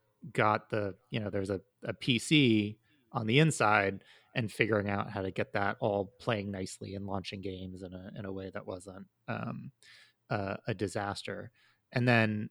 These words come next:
over time, you had, you know, more demands, uh, from, as you were saying, like, commercial and then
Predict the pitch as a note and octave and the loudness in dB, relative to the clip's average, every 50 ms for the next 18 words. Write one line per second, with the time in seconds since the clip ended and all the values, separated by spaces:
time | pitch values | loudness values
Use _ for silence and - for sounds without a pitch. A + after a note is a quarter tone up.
0 | _ - C#3+ C3+ B2 A2+ A#2+ A#2 - - G3 F#3+ F3 D#3 C#3 B2+ A#2+ A#2 A2 A2 | _ 2 6 6 6 6 4 2 4 4 6 8 8 8 8 6 4 2 -2 -4
1 | G#2+ - _ _ _ _ _ _ - - - A#2 G#2+ G#2+ G#2 G2+ G#2 G#2 G2+ A2+ | -6 -8 _ _ _ _ _ _ -14 -6 -2 2 2 4 4 4 2 2 0 -2
2 | A#2 - - B2+ A2+ G#2 G2+ G2 F#2+ - _ _ _ _ _ _ _ _ - - | -4 -4 -2 0 0 2 0 -2 -4 -8 _ _ _ _ _ _ _ _ -18 -10
3 | D3+ B2 G#2+ G2 F#2 G2 G#2 G2+ G#2 G2+ G2 F#2+ F#2 F#2 _ _ _ _ _ _ | -6 -4 -4 -4 -2 -2 0 2 2 2 2 0 -2 -4 _ _ _ _ _ _
4 | _ _ _ _ _ _ _ - A#2 - C3+ A#2 B2 A#2+ A#2 A2+ G#2+ G2+ G2 F#2+ | _ _ _ _ _ _ _ -8 -2 0 2 4 6 6 6 4 2 0 -4 -8
5 | - - - _ _ _ _ _ - B2 G2+ G2 F#2+ F#2 F#2+ F2+ - - G2+ F#2+ | -10 -12 -16 _ _ _ _ _ -8 -6 -6 -4 -4 -6 -8 -8 -6 -6 -6 -4
6 | F#2 F2 F2+ F2+ E2+ _ _ - - G#2 G2 F2+ F#2+ F#2+ F2+ F2+ - - F#2+ F#2+ | -4 -6 -10 -12 -16 _ _ -10 -6 -6 -6 -6 -8 -10 -10 -10 -10 -10 -8 -6
7 | A2+ A2+ A2+ _ - - A#2 G#2+ G2+ G2 F#2+ - - F#2+ F#2+ F#2+ F#2+ F#2+ F#2 F#2 | -4 -4 -4 _ -6 -8 -4 -2 -2 -2 -4 -4 -6 -6 -6 -6 -8 -10 -12 -14
8 | F2+ F#2 F2+ F2+ F#2 F2+ | -14 -16 -16 -16 -16 -18